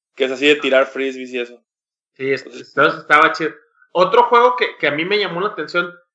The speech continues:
Speaker 2: es que anunciaron muchos, seguramente, o sea, así de, de, de mi cabeza se me están pasando muchos que anunciaron, pero otro que me llamó mucho la atención fue uno, uno que se llama What Remains of Edith Finch.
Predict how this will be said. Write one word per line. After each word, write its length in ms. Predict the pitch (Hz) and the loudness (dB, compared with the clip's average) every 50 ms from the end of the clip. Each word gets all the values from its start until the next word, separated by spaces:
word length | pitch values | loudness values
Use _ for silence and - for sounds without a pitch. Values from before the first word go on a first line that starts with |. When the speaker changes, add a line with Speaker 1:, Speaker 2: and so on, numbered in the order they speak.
| _ - | _ -4
Speaker 2:
es 140 | 170 170 - | -2 0 2
que 80 | 254 | 2
anunciaron 600 | 254 254 240 214 - 214 208 240 247 233 208 180 180 | 2 2 2 0 4 4 4 4 4 2 0 -2 -2
muchos, 460 | 190 185 180 - 156 131 127 - - - | -4 -2 -2 0 0 0 0 -2 -6 -6
seguramente, 560 | 139 127 127 156 175 180 180 185 180 180 180 | -4 -2 0 0 0 0 0 -2 -2 0 0
o 60 | 170 | 0
sea, 220 | 165 160 143 127 | 2 2 2 2
así 240 | 120 120 - 139 147 | 2 0 -4 -6 -4
de, 200 | 147 156 143 127 | -2 0 0 -2
de, 320 | 113 120 113 113 110 - _ _ _ _ _ _ _ _ _ _ _ _ _ _ _ | -2 -4 -6 -6 -8 -10 _ _ _ _ _ _ _ _ _ _ _ _ _ _ _
de 140 | 117 120 120 | -8 -6 -6
mi 140 | 127 123 120 | -6 -4 -2
cabeza 380 | 123 120 131 151 160 180 196 | 0 2 2 2 2 2 0
se 100 | 196 196 | -2 -2
me 80 | 165 151 | -4 -4
están 220 | - - 147 147 | -2 -2 -4 -2
pasando 320 | 165 165 - 170 156 156 165 | -4 -8 -6 -6 -8 -8 -8
muchos 320 | 160 160 160 160 165 160 | -8 -10 -12 -12 -12 -10
que 80 | - 143 | -8 -8
anunciaron, 460 | 127 123 127 - 139 131 127 120 120 | -8 -6 -6 -4 -4 -4 -4 -4 -2
pero 540 | - 127 127 123 123 120 113 - - _ _ _ _ _ _ _ - | 0 2 4 4 4 2 0 -4 -10 _ _ _ _ _ _ _ 0
otro 260 | 139 139 135 185 185 | 0 2 2 2 0
que 100 | 190 - - | 0 -2 0
me 120 | 175 156 | 2 2
llamó 180 | 147 139 147 156 | 2 2 0 -2
mucho 240 | 170 165 - 190 | -4 -4 -2 0
la 60 | 175 170 | -2 -2
atención 300 | - 143 139 156 156 - - _ | -2 -4 -6 -4 -6 -6 -6 _
fue 180 | - 156 160 160 | 0 2 2 2
uno, 340 | 160 175 170 175 175 175 170 | 0 -2 -2 -4 -4 -4 -4
uno 200 | 151 147 160 160 | -4 -2 -2 -4
que 60 | - | -4
se 120 | - - 160 | -6 -6 -2
llama 200 | 151 156 151 - 147 | 2 2 2 2 2
What 240 | 135 147 147 147 - | 2 2 2 2 0
Remains 480 | 139 139 131 131 131 131 147 160 156 - | 0 -2 -2 0 0 -2 -2 -2 -4 -8
of 140 | 180 175 - _ _ | -10 -12 -12 _ _
Edith 340 | 143 139 143 156 160 160 156 | -8 -6 -4 -4 -4 -4 -6
Finch. 680 | _ _ - 156 151 147 143 139 143 - - - _ | _ _ -6 -4 -4 -4 -4 -6 -8 -10 -12 -12 _